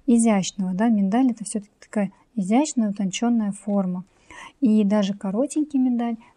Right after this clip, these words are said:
нам необходимо сделать аккуратным. Поэтому это одна восьмая от, а, всего ногтя. Далее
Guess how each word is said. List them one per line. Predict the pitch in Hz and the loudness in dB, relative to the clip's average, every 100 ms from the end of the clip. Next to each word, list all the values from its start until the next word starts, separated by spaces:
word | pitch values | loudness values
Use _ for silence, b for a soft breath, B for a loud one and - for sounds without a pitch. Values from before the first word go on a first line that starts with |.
| - | -4
нам | 214 | 0
необходимо | 247 202 - 190 214 214 | 0 -2 -4 -2 0 0
сделать | 180 196 202 202 _ | 0 -2 -2 -4 _
аккуратным. | 214 202 214 196 185 - 185 170 B B B B B - | -8 -6 -2 -2 -2 -6 -10 -10 B B B B B 0
Поэтому | 220 233 208 190 | 2 2 2 -2
это | 185 202 - | -2 -8 -6
одна | 208 190 202 190 | -2 0 0 0
восьмая | 180 175 - 196 180 175 233 320 - _ _ _ - | -4 -6 -6 -4 -4 -2 0 -2 -6 _ _ _ -2
от, | 220 262 - b b b b b _ | -2 -2 -6 b b b b b _
а, | 202 190 190 190 190 247 330 302 - _ - | -6 -4 -4 -6 -6 -8 -10 -14 -16 _ -14
всего | - 208 190 220 254 - 208 | -6 -2 0 0 -2 -6 -4
ногтя. | 196 185 - 190 - _ _ _ _ _ _ _ _ _ _ _ b b _ | -4 -4 -12 -20 -20 _ _ _ _ _ _ _ _ _ _ _ b b _
Далее | 196 254 339 262 214 | 4 4 6 2 0